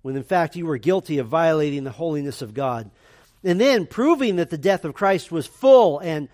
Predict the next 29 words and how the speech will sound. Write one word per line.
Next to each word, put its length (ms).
absolute 680
sufficient 540
payment 340
for 140
sin, 400
the 120
Lord 280
Jesus 340
Christ 380
was 180
raised 440
from 180
the 80
dead, 340
the 100
first 400
human 320
being 480
to 80
be 160
resurrected 760
in 140
a 100
glorified 840
body, 340
never 500
to 120
die 220
again. 420